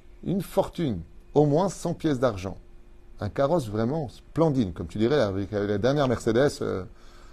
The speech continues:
actuelle. Ok ? Et le riche, il regarde comme ça, et il lui dit, « Bah, ça halik, hein, les dons, hein. » Alors, le Maguid Mezrich le regarde comme ça, il lui dit, «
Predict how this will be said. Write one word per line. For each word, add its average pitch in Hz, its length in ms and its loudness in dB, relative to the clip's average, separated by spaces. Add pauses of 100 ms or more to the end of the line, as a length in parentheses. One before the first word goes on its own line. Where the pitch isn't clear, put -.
(340)
actuelle. 98 500 2 (520)
Ok ? 110 160 -2 (880)
Et 117 320 2
le 113 120 4
riche, 185 400 2 (160)
il 107 80 2
regarde 147 280 2
comme 104 180 -4
ça, 196 320 4 (1120)
et 110 100 2
il 107 60 2
lui 104 100 0
dit, « 175 300 -2 (880)
Bah, 104 100 -4
ça - 180 -4
halik, 202 320 2
hein, 185 120 4
les 165 80 6
dons, 127 260 2
hein. » 147 80 -10 (1700)
Alors, 127 400 2 (840)
le 110 60 -2
Maguid 147 240 2
Mezrich 127 400 0
le 110 60 -2
regarde 113 240 2
comme 110 120 -4
ça, - 140 -2
il 131 80 0
lui 101 80 -2
dit, « 156 200 -2